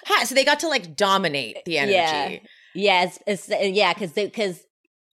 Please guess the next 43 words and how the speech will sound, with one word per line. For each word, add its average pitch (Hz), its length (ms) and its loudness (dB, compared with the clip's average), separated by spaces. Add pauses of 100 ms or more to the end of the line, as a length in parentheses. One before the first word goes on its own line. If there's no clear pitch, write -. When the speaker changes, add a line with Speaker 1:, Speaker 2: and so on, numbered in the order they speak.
(120)
Speaker 2:
Adriana 226 640 0
and 180 480 -2
Anna, 185 280 0 (380)
Anna 185 240 2
tried 175 240 0
to 165 60 0
make 156 180 -4
an 135 100 -10
entrance. 226 760 -8
And 180 200 -6
so 170 440 0
they 180 100 2
Speaker 1:
No 339 80 6
Speaker 2:
were 359 60 6
Speaker 1:
one 339 100 2
Speaker 2:
kinda 285 180 2
Speaker 1:
even - 120 2
paid 254 100 8
Speaker 2:
deflate- 180 160 2
Speaker 1:
attention. 233 380 2
They 202 100 2
were 202 80 0
Speaker 2:
Yeah. 170 420 4
Speaker 1:
like, 180 160 -8
"Uh-oh." 135 460 -10
Speaker 2:
As 170 180 -8
it 180 60 -4
was 185 160 -2
deflated. 180 760 -4
And 160 220 -6
so, 175 120 -6
yeah, 165 220 -2
they 175 140 -2
did 190 220 -4
regain 175 460 -6
their 156 140 -4
power 156 300 -2
by 147 120 -2
re-entering. 139 760 -10
So 147 100 -16
that 147 200 -4
was 226 120 2
Speaker 1:
Mm-hmm. 202 80 -2